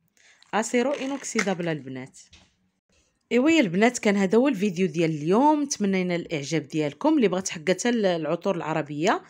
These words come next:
بثمن مناسب البنات، هذه غير كنوريها لكم دائما. اللي بغات اي ريحه ديال العطور العربيه قو-، <coughs> قولي لي الريحه اللي كتعجبك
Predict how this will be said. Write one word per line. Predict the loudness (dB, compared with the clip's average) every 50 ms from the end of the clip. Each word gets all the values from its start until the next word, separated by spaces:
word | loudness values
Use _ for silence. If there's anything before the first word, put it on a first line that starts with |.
| -20 -20 -20 _ _ _
بثمن | -12 -6 0 2 2 2 2 2 -2 -2 -2
مناسب | -2 -2 0 2 0 0 0 -2 -2 0
البنات، | -2 -2 -2 -4 -4 -4 -4 -4 -4 -6
هذه | -4 -4 -4
غير | -4 -4 -4 -4 -4 -4 -6 -6 -10 _ _ _ _ _ _ _ _
كنوريها | -6 -6 -4 -4 -4 -4 -4 -6
لكم | -6 -8 -8 -8 -8 -8
دائما. | -6 -8 -8 -10 -10 -8 -6 -4 -4 -4 -6 -8 _ _ _ _ _ _ _ _ _ -8
اللي | -6 -6
بغات | -4 -2 0 0 0 0 -4 -6 -2 0
اي | 0 2 4 4 4
ريحه | 4 2 2 0 0 -2
ديال | 0 0 -2 -2 -2
العطور | -2 -4 -4 -4 -4 -4 -4
العربيه | -2 -2 -2 -2 -2 -2 -2 -4 -4 -2 -2 -2 -2 -4 -8 _ _ _ _ _ -12
قو-، | -8 -8 -8 -8 -6 _ -6 -6 -6 -8
<coughs> | -12 -12 -12 -10 -8 -4
قولي | 0 0 2 2 2
لي | 0 0 0 0
الريحه | 0 0 -2 -2 -4
اللي | -6 -8 -6
كتعجبك | -6 -8 -6 -6 -6 -8 -8 -8 -8 -10 -10 -12 -18